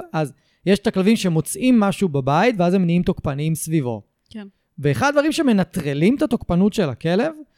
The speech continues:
Speaker 1: זה שאני מלמד אותו אות חירום, שאומר, "אם אתה תעזוב את זה, יש לך משהו נורא שווה במקום אחר, אבל אתה צריך לבוא אליי."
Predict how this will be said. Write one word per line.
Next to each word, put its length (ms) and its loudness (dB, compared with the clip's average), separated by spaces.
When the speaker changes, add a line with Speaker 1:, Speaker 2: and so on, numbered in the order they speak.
Speaker 1:
זה 100 0
שאני 220 2
מלמד 280 4
אותו 180 2
אות 260 -6
חירום, 640 0
שאומר, 540 2
"אם 200 -2
אתה 140 0
תעזוב 520 0
את 100 2
זה, 80 2
יש 120 0
לך 120 -4
משהו 320 2
נורא 400 2
שווה 500 0
במקום 420 0
אחר, 420 -6
אבל 80 -8
אתה 120 -8
צריך 200 -10
לבוא 280 -4
אליי." 400 -4